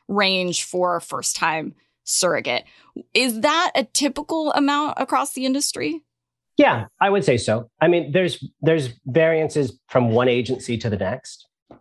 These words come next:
Speaker 2: So, but in general, that's kind of the range for most surrogates.
Speaker 1: Do the fees change depending on the place the surrogate lives? Like, would the surrogate,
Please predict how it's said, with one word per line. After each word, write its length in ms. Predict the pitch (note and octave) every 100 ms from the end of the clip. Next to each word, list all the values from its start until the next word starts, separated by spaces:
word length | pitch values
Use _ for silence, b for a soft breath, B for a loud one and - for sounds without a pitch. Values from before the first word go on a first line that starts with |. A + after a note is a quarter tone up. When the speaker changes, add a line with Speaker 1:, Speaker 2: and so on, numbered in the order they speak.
| -
Speaker 2:
So, 840 | - C3+ A#2+ A#2 A2+ A2 G#2+ A2 - -
but 160 | B2 C#3+
in 220 | C#3 A#2+
general, 500 | G2 B2+ B2+ C3 C3+ - C3+
that's 280 | B2+ A#2+
kind 240 | - B2+ A#2
of 80 | G#2+
the 100 | G#2
range 340 | F#2+ F#2+ F#2+
for 100 | -
most 300 | F#2 G2+ -
surrogates. 420 | G2+ - - -
Speaker 1:
Do 140 | - D#4
the 80 | D4
fees 400 | - G3+ G3+ -
change 340 | G#3 G#3 F3+
depending 460 | G3+ - G3 F3+ F3+
on 380 | E3+ F3 F3+ - _
the 100 | -
place 560 | - F3 F3 - - - -
the 120 | G3+
surrogate 400 | F#3 F#3 F3+ F3
lives? 480 | - F#4 - - - _ _ _ _ _
Like, 220 | G#3+ G3 G3+
would 240 | A3 F#3
the 100 | G#3+
surrogate, 560 | - G3+ G3 G3 F#3+